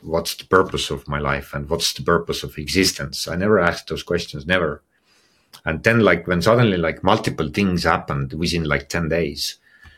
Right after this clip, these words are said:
I really started asking these questions. And even if I didn't have the answers immediately, uh, eventually life brought me the answers.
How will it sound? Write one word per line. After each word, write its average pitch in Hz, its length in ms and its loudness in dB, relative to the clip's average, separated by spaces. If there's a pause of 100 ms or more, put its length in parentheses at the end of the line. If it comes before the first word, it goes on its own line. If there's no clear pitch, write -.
(160)
I 76 120 4
really 92 340 6
started 82 420 2
asking 85 460 0
these 76 200 -6
questions. 73 540 -6
And 76 140 -4
even 101 280 4
if 87 160 -2
I 78 80 4
didn't 85 280 0
have 85 220 2
the 80 140 2
answers 87 460 2
immediately, 78 800 -2 (480)
uh, 73 560 -2
eventually 92 580 2
life 80 380 2
brought 92 300 6
me 76 140 -6
the 76 140 -4
answers. - 640 -6